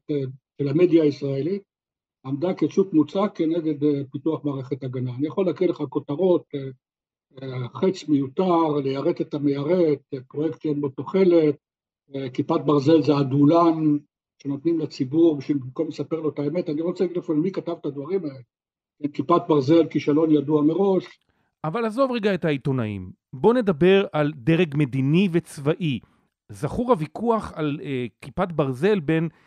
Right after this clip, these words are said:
Speaker 2: שר הביטחון עמיר פרץ באלפיים ושש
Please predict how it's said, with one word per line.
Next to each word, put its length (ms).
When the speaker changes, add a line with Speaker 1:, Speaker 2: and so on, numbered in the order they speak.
Speaker 2:
שר 140
הביטחון 520
עמיר 320
פרץ 540
באלפיים 520
ושש 480